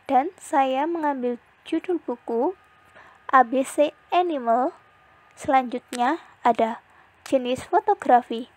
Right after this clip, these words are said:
gaya gambar yang menggunakan penggabungan beberapa foto sampai menjadi sebuah desain ilustrasi. Gaya ilustrasi ini tidak kalah kuat dengan gaya ilustrasi dengan menggunakan handmade.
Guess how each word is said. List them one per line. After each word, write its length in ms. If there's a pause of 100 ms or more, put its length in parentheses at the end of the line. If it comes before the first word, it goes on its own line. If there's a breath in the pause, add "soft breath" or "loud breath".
(680 soft breath)
gaya 400
gambar 480 (160)
yang 240
menggunakan 720
penggabungan 800
beberapa 480
foto 560
sampai 480
menjadi 320
sebuah 480
desain 560
ilustrasi. 720 (640 loud breath)
Gaya 320
ilustrasi 640
ini 400 (160)
tidak 320
kalah 400
kuat 240 (240)
dengan 400
gaya 320
ilustrasi 800 (320 soft breath)
dengan 480
menggunakan 640
handmade. 540